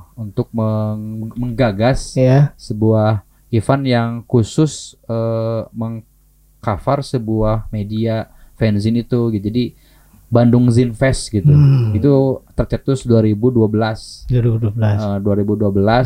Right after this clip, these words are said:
Speaker 1: dengan konsep awal hanya sebuah gathering dari si Zine Maker Bandung.
Speaker 2: Iya.
Speaker 1: Tapi karena respon yang, eh, setelah itu sudah ada sosial media ya, Facebook.
Speaker 2: Hmm.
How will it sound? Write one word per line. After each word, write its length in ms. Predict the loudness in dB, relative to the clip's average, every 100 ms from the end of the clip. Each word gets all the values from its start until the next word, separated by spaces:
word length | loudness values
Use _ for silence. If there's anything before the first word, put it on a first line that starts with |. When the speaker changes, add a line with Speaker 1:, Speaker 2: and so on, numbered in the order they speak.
| -2
Speaker 1:
dengan 260 | -8 -8 -6
konsep 300 | -6 -6 -6
awal 460 | -4 -2 -2 -2 -2
hanya 300 | -4 -4 -6
sebuah 380 | -6 -4 -2 -2
gathering 460 | -2 -2 0 0 2
dari 220 | 0 -2
si 160 | -4
Zine 160 | -6 -4
Maker 240 | -4 -4 -2
Bandung. 540 | -2 0 2 2 4
Speaker 2:
Iya. 400 | 4 4 4 0 -6 _
Speaker 1:
Tapi 420 | -8 -4 -6 -6
karena 440 | -6 -4 -2 -4 -2
respon 400 | -4 -4 -4 -4
yang, 160 | -6 -8
eh, 380 | -6 -4 -2 -4
setelah 240 | -4 -2
itu 160 | 0 0
sudah 260 | 0 0 0
ada 300 | 0 -2 -2
sosial 300 | -2 -2 0
media 300 | 0 0 2
ya, 180 | 2 0
Facebook. 320 | -2 2 4 6
Speaker 2:
Hmm. 160 | 4